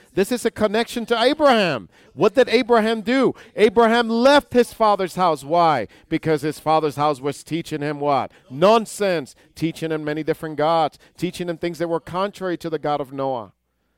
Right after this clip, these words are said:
to the God of Israel for us today. And what are these people, by the way? Abraham is in the past.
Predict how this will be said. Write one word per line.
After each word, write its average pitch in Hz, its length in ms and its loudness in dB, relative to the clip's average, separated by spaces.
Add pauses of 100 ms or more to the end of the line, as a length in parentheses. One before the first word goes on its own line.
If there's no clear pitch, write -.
(220)
to 180 100 -4
the 160 100 0
God 165 400 2
of 156 140 -6
Israel 135 540 -4
for 135 180 -6
us 131 220 -6
today. 123 400 -8 (1600)
And 156 160 -4
what 185 160 4
are 185 100 6
these 196 240 -2
people, 185 340 -6
by 139 160 0
the 135 100 -4
way? 151 340 2 (420)
Abraham 180 560 0
is 156 140 -6
in 147 100 -10
the 139 80 -2
past. 135 640 -4